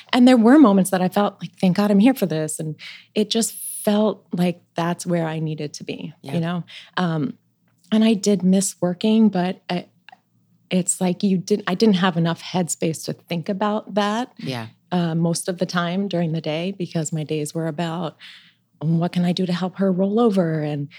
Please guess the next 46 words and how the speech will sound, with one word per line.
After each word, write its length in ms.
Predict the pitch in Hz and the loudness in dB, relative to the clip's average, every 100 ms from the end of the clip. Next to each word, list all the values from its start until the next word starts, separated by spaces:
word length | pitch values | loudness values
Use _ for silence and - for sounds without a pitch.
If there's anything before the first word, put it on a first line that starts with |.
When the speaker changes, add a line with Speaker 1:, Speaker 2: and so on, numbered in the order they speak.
| - | -10
Speaker 1:
and 220 | 165 170 | -4 -4
to 60 | 156 | 0
make 180 | 175 175 | -2 -2
sure 160 | 190 | -2
her 180 | 180 190 | 0 2
muscles 460 | 185 190 214 202 175 | 4 2 2 -2 -2
are 80 | 180 | -2
getting 300 | 185 180 180 | 0 0 0
stronger 480 | - 220 220 196 170 | 0 0 2 2 0
and 160 | 165 | 0
getting, 360 | 165 185 226 226 _ _ _ _ | 0 0 0 -4 _ _ _ _
excuse 420 | 233 - - 208 | -4 -4 -4 -2
me, 120 | 175 - _ | -2 -6 _
<clears throat> 0 | 311 - 247 220 | 0 6 8 8
getting 300 | 196 175 - | 6 2 -2
exercise 760 | 269 240 214 196 175 165 156 | -2 0 2 2 2 0 0
and, 240 | 170 160 147 - - - _ | 0 0 -2 -8 -20 -20 _
and 520 | 185 170 160 156 151 151 | 0 2 2 2 0 -2
that, 360 | 180 170 151 - _ _ _ _ | -2 -2 -4 -10 _ _ _ _
you 100 | 165 | -4
know, 100 | 165 | -2
she 160 | - | -2
can 280 | 165 175 165 | -2 0 0
get 180 | 160 185 | 0 -2
strength 440 | - - 269 233 180 | -2 2 4 4 2
in 80 | |
her 200 | 180 196 | 2 4
mouth 400 | 190 240 233 196 | 6 4 4 0
and 120 | 180 175 | 0 0
her 100 | 202 | 0
tongue." 400 | 277 254 214 175 | 0 2 2 0
And 320 | 165 160 160 - - - _ _ | -2 -4 -8 -12 -16 -20 _ _
I 80 | - | 0
don't 100 | 196 | 2
even 120 | 170 160 | 2 0
remember. 460 | 160 165 180 180 - | 0 0 2 0 -2
It's 360 | 147 - 160 | -8 -6 -4
all 100 | 185 | -2
Speaker 2:
Yeah. 120 | 175 226 | 0 0
Speaker 1:
a 40 | |
blur 320 | 185 202 190 | 2 4 4
now, 300 | 170 175 196 | 2 0 0
but 140 | 170 165 | 0 -2
at 120 | 151 | -4
the 60 | 170 | -6
time, 400 | - 196 185 | -2 0 0